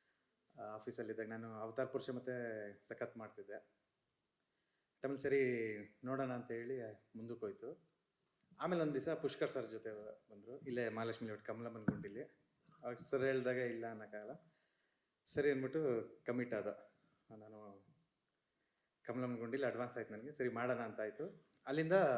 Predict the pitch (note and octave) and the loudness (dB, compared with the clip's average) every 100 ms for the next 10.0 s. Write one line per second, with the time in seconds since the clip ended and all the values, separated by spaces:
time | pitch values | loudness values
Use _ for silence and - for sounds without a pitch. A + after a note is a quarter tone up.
0 | A2+ A#2 B2 A#2+ A#2 B2 A#2+ C3 A#2 A#2 | 4 2 -2 -4 -4 -2 0 0 0 0
1 | A2+ A#2 - G#2+ - A2+ A2+ G#2 A#2 D#3 | 0 0 -2 -6 -4 -4 -4 -4 -2 -4
2 | - _ _ _ _ _ _ _ - - | -6 _ _ _ _ _ _ _ -10 0
3 | D3+ D3+ D3 C#3+ C3+ C3 C3 B2 A2+ B2 | 2 4 8 10 10 10 6 4 2 2
4 | A#2+ A#2+ A#2 A#2 A#2 D#3 D3+ C3 A#2+ A2+ | 2 2 2 0 0 0 0 0 0 0
5 | G#2+ - - C#3+ C#3+ C3 C3+ B2 B2 C3 | -4 -8 -6 6 8 8 6 4 4 4
6 | A#2+ A2+ A#2 E3+ C3 C3+ A#2+ A#2 C3 B2 | 4 0 0 2 2 2 2 0 -2 0
7 | B2 B2+ A2+ - F#2+ F#2+ - _ _ _ | 0 2 0 -2 -8 -8 -12 _ _ _
8 | _ _ _ _ _ _ _ _ - F3+ | _ _ _ _ _ _ _ _ 2 4
9 | E3+ F3+ - E3+ E3+ D3+ C3 B2+ B2+ B2 | 6 4 4 2 2 0 2 2 2 2